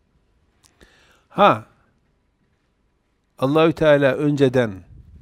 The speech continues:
bizim ne yapacağımızı kararlaştırmışsa o zaman bilir.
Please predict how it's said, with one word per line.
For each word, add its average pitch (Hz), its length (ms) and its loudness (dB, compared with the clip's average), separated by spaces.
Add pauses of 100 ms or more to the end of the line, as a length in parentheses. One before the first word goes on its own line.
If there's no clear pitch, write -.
(1000)
bizim 143 320 -4
ne 139 60 -2
yapacağımızı 143 760 0
kararlaştırmışsa 127 1400 -6 (1700)
o 147 100 0
zaman 135 300 -4
bilir. 175 380 -6